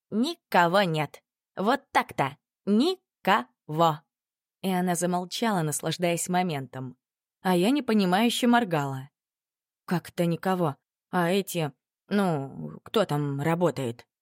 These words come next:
«А никто больше не работает. Скважину забросили еще осенью. Дядя приходил к нам жаловаться. Аж напился».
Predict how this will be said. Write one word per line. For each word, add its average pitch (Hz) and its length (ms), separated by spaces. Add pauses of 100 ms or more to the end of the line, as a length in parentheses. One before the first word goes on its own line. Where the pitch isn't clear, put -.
(220)
«А 185 200
никто 202 540
больше 180 480
не 170 160
работает. 180 720 (280)
Скважину 196 580
забросили 185 600
еще 165 320
осенью. 147 600 (300)
Дядя 208 340
приходил 170 500
к 165 80
нам 160 180
жаловаться. 143 760 (220)
Аж 170 220
напился». 175 840